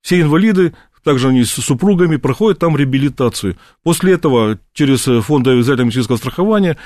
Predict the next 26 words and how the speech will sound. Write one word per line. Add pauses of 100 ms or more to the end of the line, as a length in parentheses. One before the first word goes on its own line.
(180)
получаем
какую-то,
получает
какую-то,
какую-то
компенсацию
центр. (240)
То
есть
государство, (420)
э, (680)
вообще (200)
не
занимается
помощью.
То
есть
центр
сам
существует (260)
на
свои
деньги,
они
проводят
реабилитации.